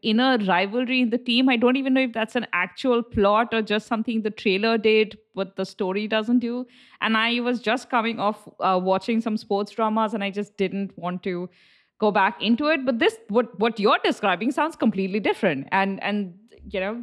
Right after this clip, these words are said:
uh, a, a story that I would be a lot more interested in. <laughs> I also didn't realize that the boy playing the lead, Chae Jong-hyuk, he's, he's Sun, uh, from Sisyphus.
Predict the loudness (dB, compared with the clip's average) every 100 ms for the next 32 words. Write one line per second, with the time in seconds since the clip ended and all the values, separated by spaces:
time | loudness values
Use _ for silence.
0 | -8 -6 -4 -4 -4 -4 -6 -4 -6 -4
1 | -4 -4 -4 -6 -6 -2 0 2 2 2
2 | 0 -2 -6 -8 -8 -4 -4 -4 -10 _
3 | -20 -20 _ 2 2 2 0 2 2 2
4 | -2 -2 -2 -2 0 0 2 2 2 0
5 | 0 0 -2 -4 -4 -2 0 0 -2 -8
6 | -10 -4 -4 -6 -6 -2 0 0 -2 -2
7 | -4 -8 _ _ _ -4 2 4 2 0
8 | 0 0 0 2 4 2 -2 -2 2 2
9 | 2 2 2 0 -4 -6 -2 2 2 0
10 | -10